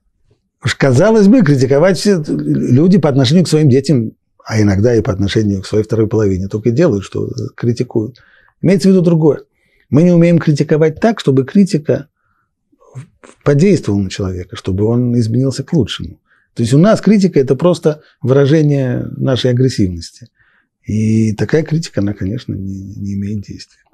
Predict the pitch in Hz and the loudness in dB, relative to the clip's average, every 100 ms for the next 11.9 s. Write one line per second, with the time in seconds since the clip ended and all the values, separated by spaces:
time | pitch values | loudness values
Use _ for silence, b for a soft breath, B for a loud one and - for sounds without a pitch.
0 | _ _ 104 98 123 120 - 117 107 101 | _ _ -12 -4 -2 -2 0 0 0 -4
1 | 101 - - 113 117 110 _ _ _ _ | -8 -16 -20 -20 -20 -20 _ _ _ _
2 | _ _ _ _ - 113 131 - 123 123 | _ _ _ _ -2 0 2 2 2 2
3 | 135 131 117 113 113 123 117 110 107 104 | 0 0 -2 -2 2 2 2 0 -2 0
4 | 117 120 104 107 110 175 202 135 - - | 2 2 0 -2 -2 0 0 0 -2 0
5 | 123 113 110 B B - - 117 123 170 | 0 0 -4 B B -6 -2 -2 0 2
6 | 135 113 113 - 113 b b b b _ | 2 0 -2 0 -2 b b b b _
7 | _ _ _ _ - - 123 123 127 131 | _ _ _ _ -20 -4 0 2 2 2
8 | 120 - 107 107 156 - 107 101 101 110 | 2 0 0 2 0 0 -2 -2 -4 -4
9 | 104 107 107 113 107 110 104 107 156 123 | -2 -2 0 -2 -2 -4 -2 0 2 2
10 | 107 95 98 113 110 _ _ _ _ _ | 0 -2 -4 -6 -6 _ _ _ _ _
11 | _ - - 107 - - 123 117 110 | _ -14 -10 -10 -12 -10 -8 -8 -12